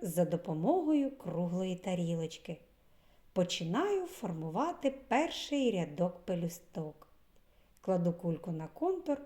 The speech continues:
і з натисканням протягую до центра квітки.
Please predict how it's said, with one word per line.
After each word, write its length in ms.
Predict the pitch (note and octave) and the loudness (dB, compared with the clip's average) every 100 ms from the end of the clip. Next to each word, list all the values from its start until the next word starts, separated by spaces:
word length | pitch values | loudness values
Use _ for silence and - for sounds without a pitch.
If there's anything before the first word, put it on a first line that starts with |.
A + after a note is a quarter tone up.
| - - - - | -16 -20 -12 0
і 140 | A3 | 2
з 60 | F3 | 2
натисканням 880 | F3 E3+ F3 - - G4 E4+ C#4 A#3 | 0 0 -6 -4 0 2 4 2 0
протягую 960 | - F3+ E3+ - D#4 F#4+ D4+ D#4 D4 | -2 -2 -2 0 0 0 0 0 0
до 200 | G3+ F3+ | 2 0
центра 560 | F3 - F#3+ F#3+ F3 F3 | 0 -4 -4 -4 -6 -8
квітки. 720 | - E3 D#3+ E3 - - | -8 -8 -6 -8 -12 -14